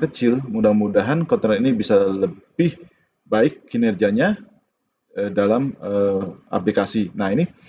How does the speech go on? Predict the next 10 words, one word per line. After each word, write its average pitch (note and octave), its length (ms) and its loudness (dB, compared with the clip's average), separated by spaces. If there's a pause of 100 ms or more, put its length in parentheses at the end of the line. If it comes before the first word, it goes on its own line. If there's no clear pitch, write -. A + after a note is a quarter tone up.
(220)
juga G#3 240 4
merupakan C#3 400 -2
sebuah A2 320 0
perjalanan, G#2+ 560 0 (240)
eh, G#2 160 -10 (960)
eh, - 80 0
pemrograman G#2+ 800 2
ke - 80 -8
arah G#2 240 -2
microservice. F#2+ 800 -4